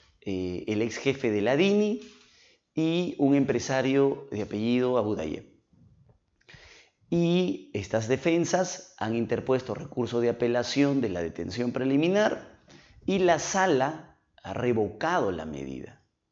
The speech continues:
Esto es importantísimo. Y parece ser, porque todavía no hay una publicación oficial, parece ser que el argumento principal es un tema de ausencia de peligro procesal.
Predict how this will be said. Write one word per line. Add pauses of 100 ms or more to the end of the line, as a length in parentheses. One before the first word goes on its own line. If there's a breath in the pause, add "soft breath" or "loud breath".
Esto
es
importantísimo. (960 loud breath)
Y
parece
ser,
porque
todavía
no
hay
una
publicación
oficial, (480 loud breath)
parece
ser
que
el
argumento
principal
es
un
tema
de
ausencia
de
peligro
procesal.